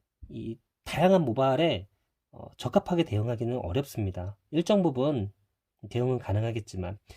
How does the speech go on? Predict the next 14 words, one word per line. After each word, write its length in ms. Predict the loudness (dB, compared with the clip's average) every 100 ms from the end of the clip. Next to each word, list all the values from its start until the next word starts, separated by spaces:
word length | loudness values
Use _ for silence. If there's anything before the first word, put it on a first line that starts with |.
| -20 _
그래서 400 | -6 -4 -2 0
우리는, 680 | 0 0 2 2 0 0 -4 -12 _ _ _
어, 200 | -10 -6
모발을 960 | -2 2 6 6 6 4 2 2 0 -4 _ _
분석을 400 | -10 -2 0 2
한 120 | 2
다음에 280 | 2 2 0
모발에 360 | 0 0 2 2
대비해서 880 | 0 2 2 2 -2 -2 -2 -4 -8 _ -20 -20 -20 -20 -20 -20 -8
내부와 800 | -2 0 2 2 2 0 0 -4 -10 _ -4
외부의 680 | -2 2 2 2 0 -2 -6 _ _ _ -4
파워와 460 | 0 4 4 2
비율을 480 | -2 -4 0 -2 -2
잘 460 | -8 -2 0 0